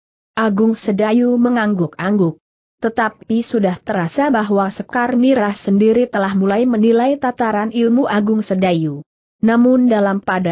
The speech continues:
itu maka Agung Sedayu ternyata tidak berkeberatan. Seandainya Sekar Mirah memang mempunyai kemampuan yang cukup, maka sebenarnya lah memang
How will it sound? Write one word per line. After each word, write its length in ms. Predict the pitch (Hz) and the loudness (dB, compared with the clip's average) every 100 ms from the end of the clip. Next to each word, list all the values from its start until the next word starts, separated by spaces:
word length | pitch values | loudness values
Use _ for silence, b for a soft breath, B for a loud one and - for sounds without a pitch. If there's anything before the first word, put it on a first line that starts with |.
| 180 | -4
itu 400 | 202 - 277 269 | -6 -4 -2 0
maka 400 | 247 233 262 262 | 0 -2 -2 -2
Agung 400 | - 220 220 214 | -4 -2 -2 -2
Sedayu 480 | 208 214 226 262 277 | -2 0 2 0 0
ternyata 560 | 202 175 147 208 214 | 0 0 0 -2 -4
tidak 320 | 214 214 175 175 | -2 -2 -2 -2
berkeberatan. 800 | 165 - 220 254 185 156 147 151 _ _ _ - | -6 -2 -2 0 -2 -4 -8 -8 _ _ _ -18
Seandainya 880 | - - 220 208 208 214 220 247 254 | -6 -6 -2 0 2 2 2 0 -2
Sekar 400 | 185 247 240 240 | -4 -4 -2 0
Mirah 400 | 214 196 170 175 | 0 -2 -4 -2
memang 400 | 175 180 185 185 | -2 0 -2 -2
mempunyai 560 | 180 185 185 185 165 165 | -2 -2 -2 -2 -2 -4
kemampuan 720 | 226 202 190 190 202 214 220 | -2 0 -2 -2 -2 -2 0
yang 320 | 202 208 208 | 0 -2 -4
cukup, 480 | - 269 254 254 _ _ _ | -4 -4 -2 -4 _ _ _
maka 400 | 196 220 233 220 | -2 -2 -2 -6
sebenarnya 640 | 226 214 208 208 190 190 180 | -4 -2 0 0 0 -2 -2
lah 240 | 170 - | -2 -4
memang 560 | 165 165 156 135 139 | -4 -2 -4 -6 -12